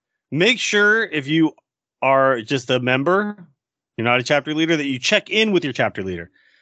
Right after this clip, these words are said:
Because a lot of times there's plans.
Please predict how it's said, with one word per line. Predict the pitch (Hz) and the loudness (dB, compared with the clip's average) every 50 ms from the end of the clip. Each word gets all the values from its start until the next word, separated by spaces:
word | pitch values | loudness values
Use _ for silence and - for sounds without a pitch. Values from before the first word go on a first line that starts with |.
| _ _ _ _ _ | _ _ _ _ _
Because | 117 117 - 147 143 139 135 131 131 127 120 - - - _ _ - | -6 -2 0 2 2 4 2 2 0 -2 -4 -10 -14 -20 _ _ -4
a | 120 | 0
lot | 131 165 208 202 | 2 2 2 2
of | 180 | 0
times | - 170 160 156 151 151 147 143 135 - - - _ _ _ _ _ _ _ _ _ _ _ _ _ _ - | 0 2 2 2 2 0 0 -2 -6 -12 -18 -20 _ _ _ _ _ _ _ _ _ _ _ _ _ _ 0
there's | 160 185 - | 2 2 2
plans. | - - - 190 202 190 165 113 90 82 78 - - - - | -2 -4 -2 0 2 2 0 0 -4 -6 -12 -16 -20 -20 -20